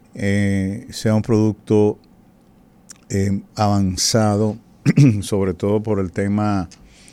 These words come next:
de que ellos están envueltos en, en un desarrollo tecnológico importante. Pero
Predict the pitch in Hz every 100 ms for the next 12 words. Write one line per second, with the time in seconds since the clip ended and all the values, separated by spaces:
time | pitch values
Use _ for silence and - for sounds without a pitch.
0 | - - - 98 95 101 101 107 104 -
1 | 107 101 98 101 101 104 101 101 92 90
2 | 87 98 92 98 104 104 98 98 - 98
3 | 101 101 101 101 95 95 95 95 101 101
4 | 95 95 90 101 101 90 82 - - -
5 | - - _ - _ _ _ _ - -
6 | _ 135 131 131